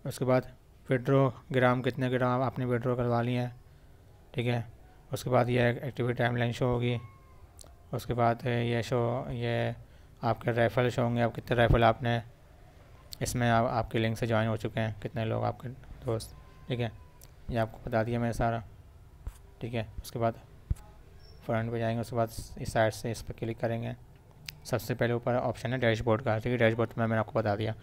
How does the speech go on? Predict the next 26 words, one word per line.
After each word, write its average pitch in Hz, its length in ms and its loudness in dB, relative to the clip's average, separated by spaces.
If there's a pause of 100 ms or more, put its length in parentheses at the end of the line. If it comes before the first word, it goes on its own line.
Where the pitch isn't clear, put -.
(380)
उसके - 180 4
बाद 135 120 6
option 127 220 6
है 151 40 2
support 120 380 4
का। 117 200 4
support 123 360 2
में 127 80 2
आप 127 120 2
click 123 220 2
करेंगे 123 280 4
तो 127 100 0
आप, 123 220 4 (440)
मतलब 123 220 2
आपकी 120 180 4
कोई 123 180 4
भी 123 60 2
query 117 340 6
है, 120 80 4
कोई 120 160 2
भी 120 100 2
question 117 500 -2
है, 120 60 -2
तो 120 100 0
आप 117 140 2
इनसे 127 340 0